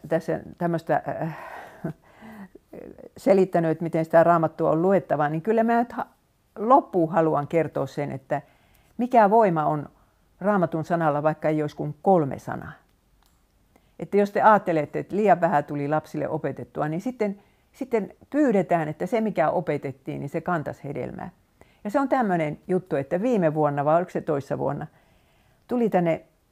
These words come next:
Helsinkiin yksi japanilainen rouva, jota minä en edes tuntenut, mutta minä tunsin sen seurakunnan, mistä hän tulee Tokiosta. Joten sen seurakunnan evankelista kirjoitti mulle, että tämmönen Aukisan on tulossa, että, että ota nyt se vastaan.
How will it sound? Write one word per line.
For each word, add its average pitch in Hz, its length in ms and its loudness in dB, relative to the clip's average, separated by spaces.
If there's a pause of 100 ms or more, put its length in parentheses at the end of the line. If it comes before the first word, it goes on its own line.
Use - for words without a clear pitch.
(640)
Helsinkiin 180 540 0
yksi 156 180 -2
japanilainen 147 760 2
rouva, 165 360 4
jota 165 240 2
minä 214 180 0
en 185 80 -2
edes 196 180 -2
tuntenut, 156 420 -2
mutta 165 220 0
minä 226 220 4
tunsin 220 440 -4 (260)
sen 202 200 -4
seurakunnan, 160 540 2
mistä 156 260 -4
hän 151 140 -4
tulee 147 300 -4 (500)
Tokiosta. 147 560 -4 (840)
Joten 202 200 -4
sen 196 140 0
seurakunnan 202 580 4
evankelista 151 640 0 (420)
kirjoitti 175 380 0
mulle, 151 260 -2
että - 240 -8
tämmönen 151 420 -4
Aukisan 170 460 0
on 156 120 -4
tulossa, 151 400 -2
että, 139 360 -6 (200)
että 160 240 -6
ota 240 280 0
nyt 156 280 -4
se 156 240 -8
vastaan. - 520 -4